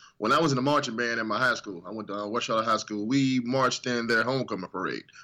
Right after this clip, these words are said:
my senior year. Um, just going to that experience, just lis-, marching in that parade and just walking through the campus, it,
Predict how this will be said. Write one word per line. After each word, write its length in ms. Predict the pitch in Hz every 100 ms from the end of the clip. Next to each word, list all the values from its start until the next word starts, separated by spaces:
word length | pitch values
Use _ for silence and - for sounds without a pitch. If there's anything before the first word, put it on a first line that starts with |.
| -
my 180 | 107
senior 440 | 107 - 139 131 117
year. 360 | 113 107 - - _ _ _ _ -
Um, 500 | 123 120 117 117 110 -
just 800 | - 147 175 165 - - - 107
going 400 | 127 160 151 143 -
to 140 | 135
that 240 | 123 135
experience, 580 | 120 110 - 147 143 123
just 180 | 147 143
lis-, 260 | 127 151 - _ - - _
marching 380 | 123 147 143 143
in 60 |
that 120 | 139 135
parade 600 | 127 123 135 131 135 123
and 100 | 123
just 240 | 131 110
walking 300 | 120 131 127
through 120 | 135
the 60 | 120
campus, 460 | - 127 127 120 110
it, 160 | 131